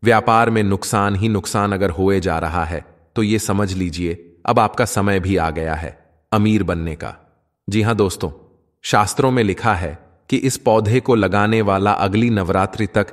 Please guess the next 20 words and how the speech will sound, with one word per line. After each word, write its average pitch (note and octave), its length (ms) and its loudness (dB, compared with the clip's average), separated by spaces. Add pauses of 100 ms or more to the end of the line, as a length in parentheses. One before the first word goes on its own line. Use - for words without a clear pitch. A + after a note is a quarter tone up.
(300)
राजपाठ G#2+ 680 2
को G#2 160 -2
पा F2+ 220 0
लेता F2 320 -4
है। F#2+ 200 -6 (300)
इस - 180 -4
नवरात्रि G#2+ 580 0 (100)
आप A2+ 260 2
लगाएंगे G2+ 560 0 (320)
और G#2+ 120 4
उस - 300 -2
नवरात्रि G#2 720 0
यानी G2+ 240 0
अगली G#2 340 0
नवरात्रि F#2+ 600 -2
तक - 260 -2 (260)
सब - 280 0
कुछ - 200 -2
पा D#2 180 -2
लेंगे। D#2 340 -10